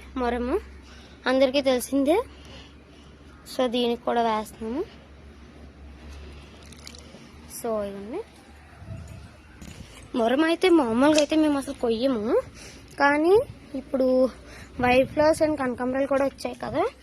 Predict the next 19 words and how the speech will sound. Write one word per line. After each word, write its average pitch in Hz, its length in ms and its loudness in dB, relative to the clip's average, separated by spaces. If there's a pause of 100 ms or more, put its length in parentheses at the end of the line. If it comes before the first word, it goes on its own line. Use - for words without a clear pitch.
(460)
so - 60 -8 (120)
అందుకని 262 400 -2
చెప్పేసి 269 480 -6 (1200)
కోస్తున్నాను. 277 680 2 (640)
ఇవ్వండి, 247 340 -2 (540)
కొత్తగా 247 380 -4
మళ్ళీ 247 260 -4
పూత 233 260 -12
అయితే 240 200 -6
వస్తుంది. 233 380 -6 (720)
పై 233 120 0 (160)
పైవే 247 280 0 (120)
కట్ 220 220 -14
చేసుకోవాలి. 240 500 -4 (1400)
ఇవన్నీ 226 360 -4
నేను 214 180 -8
తీసి 214 320 -12
కట్ 208 240 -18
చేస్తున్నాను. 226 420 -8